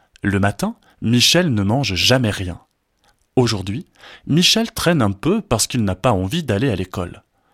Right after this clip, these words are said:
Ce lundi, sa classe va rencontrer la nouvelle prof de géographie.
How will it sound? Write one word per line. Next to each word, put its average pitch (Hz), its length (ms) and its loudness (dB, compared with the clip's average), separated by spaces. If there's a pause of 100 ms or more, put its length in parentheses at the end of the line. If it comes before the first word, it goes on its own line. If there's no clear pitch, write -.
(320)
Ce - 200 2
lundi, 110 460 0 (260)
sa 131 200 2
classe 196 320 0
va 117 120 0
rencontrer 139 600 -2
la 101 140 -2
nouvelle 104 400 0
prof - 520 -4
de - 100 -8
géographie. 98 880 -2